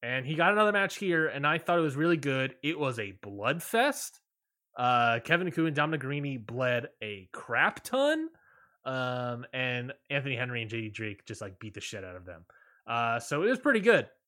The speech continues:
It was a pretty enjoyable match, I gotta say. So definitely worth it. I would sa-, say, so, uh, go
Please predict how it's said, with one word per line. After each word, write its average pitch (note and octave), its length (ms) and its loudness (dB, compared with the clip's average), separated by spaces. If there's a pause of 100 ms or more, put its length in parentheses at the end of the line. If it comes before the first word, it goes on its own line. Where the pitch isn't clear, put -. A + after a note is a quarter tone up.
(100)
It D#3 60 2
was F#3 120 6
a F3+ 60 -4
pretty G3+ 260 4
enjoyable E3+ 400 4
match, B2 300 -2
I A#2 60 -4
gotta G#2 160 -6
say. F#2+ 280 -10
So G#2+ 180 -8
definitely C3+ 360 -2
worth C3 260 -2
it. - 180 -2 (440)
I A2+ 140 -2
would A#2 120 -4
sa-, A2+ 260 -4 (140)
say, A2 380 -6
so, G2+ 340 -8 (120)
uh, F#2+ 380 -12
go G2+ 300 -6